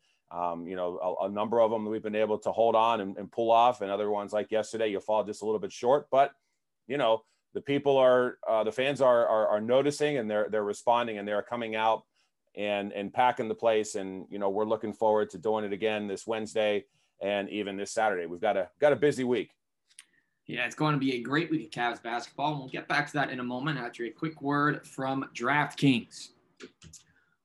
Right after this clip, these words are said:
Speaker 2: Football fans, I'm sure we all love an action-packed, high-scoring N F L game. But with the latest no-brainer from DraftKings Sportsbook, an official sports betting partner of the N F L,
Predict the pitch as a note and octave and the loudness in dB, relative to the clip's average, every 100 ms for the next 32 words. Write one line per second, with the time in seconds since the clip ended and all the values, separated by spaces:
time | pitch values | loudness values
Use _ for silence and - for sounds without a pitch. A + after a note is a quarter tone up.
0 | _ G3+ - F#3+ F3 F3 F#3+ F#3+ F#3+ E3+ | _ -4 0 2 2 4 4 4 4 0
1 | - F#3+ - A#3 A3+ F3+ G3+ G#3+ F#3+ D#3 | 0 -2 0 0 0 2 4 6 6 4
2 | C#3 C3+ B2+ - B2 B2 B2 A2+ - C3+ | 2 0 -2 -4 -6 -4 -2 -2 0 -2
3 | A#2+ - C3+ B2+ B2 A#2 A#2 - _ _ | -2 -4 -6 -6 -4 -6 -6 -10 _ _
4 | D3 C#3 A#2+ C#3 A#2+ A2 A2 F#2+ _ _ | 0 0 2 0 0 -2 -10 -12 _ _
5 | _ _ _ _ _ _ _ _ _ _ | _ _ _ _ _ _ _ _ _ _
6 | _ _ _ - C3+ C#3+ C#3+ C#3 G3+ G#3+ | _ _ _ -2 0 2 2 2 4 2
7 | E3+ F3 F3 D3+ D#3+ D3+ B2+ A#2 C#3 C#3 | 2 2 4 4 4 2 -2 -2 0 -2
8 | - C#3 - - A#2+ A2+ - B2 A#2+ A#2 | -4 -6 -8 -8 -8 -8 -8 -8 -8 -4
9 | F3 E3+ D#3+ - D3 D3 C#3 C3 - C3+ | -2 0 -2 -2 -4 -2 -4 -6 -4 -4
10 | B2+ A#2+ A#2 B2 A#2 C3 B2+ C#3 E3 | -4 -6 -4 -2 -2 0 0 0 -4